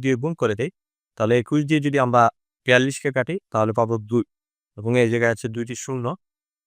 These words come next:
দুই দিয়ে ছয় কে গুণ করলে পাবো বারো এবং এই জায়গায় দুটি শূন্য, তাহলে আমার টোটাল হবে বারোশো টাকা। অর্থাৎ ষষ্ঠ শ্রেণীর শিক্ষার্থী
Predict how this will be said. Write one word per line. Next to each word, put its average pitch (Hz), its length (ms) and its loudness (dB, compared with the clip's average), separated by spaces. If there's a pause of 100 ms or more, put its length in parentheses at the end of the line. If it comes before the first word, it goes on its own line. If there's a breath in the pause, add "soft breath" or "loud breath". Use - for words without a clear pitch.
(220)
দুই 123 180 6
দিয়ে 127 140 6 (100)
ছয় 123 180 2
কে 127 120 4
গুণ 123 200 0
করলে 120 280 2
পাবো 117 160 2 (120)
বারো 110 200 6 (140)
এবং 113 180 -4 (120)
এই 113 80 0
জায়গায় 113 260 0
দুটি 113 180 -8
শূন্য, 120 240 -10 (220)
তাহলে 104 240 -2
আমার 107 160 -4
টোটাল 113 320 -4
হবে 151 140 -6 (280)
বারোশো 110 280 4
টাকা। 101 200 -4 (580)
অর্থাৎ 127 300 0 (300)
ষষ্ঠ 143 220 -2 (120)
শ্রেণীর 147 300 -4
শিক্ষার্থী 131 420 -6